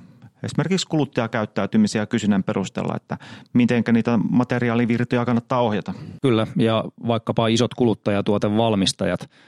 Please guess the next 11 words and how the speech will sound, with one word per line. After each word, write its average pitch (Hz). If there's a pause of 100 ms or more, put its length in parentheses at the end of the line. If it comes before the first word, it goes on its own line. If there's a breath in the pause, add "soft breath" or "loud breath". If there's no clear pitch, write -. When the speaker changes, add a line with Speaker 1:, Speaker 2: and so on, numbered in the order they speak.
(640 soft breath)
Speaker 2:
käyttää 98
nimenomaan, 90 (120)
siellä 107
on 110
niin 107
kuin 101
data 101
scientisteja 87
töissä, 98
jotka 78
tekee 85